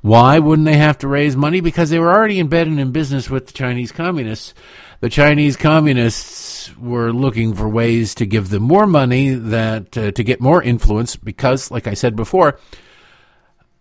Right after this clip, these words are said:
you play the long con in international relations. You start buying off potential twenty twenty future Democrat kids long before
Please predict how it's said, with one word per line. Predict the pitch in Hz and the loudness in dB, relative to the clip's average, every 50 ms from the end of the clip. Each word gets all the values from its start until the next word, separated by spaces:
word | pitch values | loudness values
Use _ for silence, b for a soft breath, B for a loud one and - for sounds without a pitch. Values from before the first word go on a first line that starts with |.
| _ _ _ - - | _ _ _ -12 -10
you | - 127 143 160 170 175 175 175 175 175 165 - | -6 -2 -2 0 0 0 0 -2 -2 -2 -4 0
play | - 202 220 226 | 2 4 4 4
the | 190 202 | 2 2
long | 180 165 180 185 190 196 196 185 156 | 0 2 2 2 2 2 2 0 -2
con | - 127 147 117 98 90 85 82 | -2 0 0 0 0 0 -4 -4
in | 85 90 98 95 | -8 -10 -10 -10
international | 90 107 110 107 98 98 95 90 85 - - - 98 87 73 - _ _ _ - | -6 -6 -4 -4 -4 -4 -4 -4 -4 -6 -6 -6 -6 -6 -8 -10 _ _ _ -10
relations. | 117 113 107 95 85 80 76 - - 98 87 - - - - - _ _ _ _ _ _ _ _ _ _ _ _ - | -6 -4 -2 -2 -2 -4 -4 -8 -10 -14 -16 -16 -20 -20 -20 -20 _ _ _ _ _ _ _ _ _ _ _ _ -8
You | 123 117 | -8 -6
start | - - 170 175 165 113 98 | 0 2 2 2 2 2 2
buying | 143 143 143 156 160 165 156 147 | 4 6 6 6 6 4 2 2
off | 143 139 135 - - | 4 2 2 0 -2
potential | - - 131 - - - 202 233 220 - - - 139 123 127 143 | -8 -8 -8 -8 -4 -4 -4 -4 -4 -6 -6 -4 -4 -4 -4 -6
twenty | 135 - - 135 135 135 139 143 139 | -8 -8 -4 -2 -2 0 0 -2 -6
twenty | 117 - - 135 127 127 135 139 143 143 139 - _ _ _ _ _ _ _ _ _ _ _ _ _ _ | -8 -6 -6 -4 -2 -2 -2 -2 -4 -4 -6 -6 _ _ _ _ _ _ _ _ _ _ _ _ _ _
future | - - 135 143 147 - - - 147 143 | -8 -2 0 0 0 0 -2 -2 -2 -2
Democrat | 127 110 135 135 139 143 139 - - 135 123 123 127 - _ - | 0 0 0 2 2 0 -2 -2 0 2 4 4 2 0 _ -12
kids | - - 202 196 123 98 95 113 120 - - - _ _ _ _ _ _ _ _ _ _ _ _ _ _ _ _ _ _ _ - | -2 2 4 4 4 2 0 -4 -8 -14 -14 -16 _ _ _ _ _ _ _ _ _ _ _ _ _ _ _ _ _ _ _ -10
long | 104 107 127 147 175 202 214 214 202 | 0 4 6 8 8 8 6 4 4
before | 180 175 - - - 113 95 92 92 95 98 | 2 2 0 0 -2 -2 -2 -2 -4 -6 -8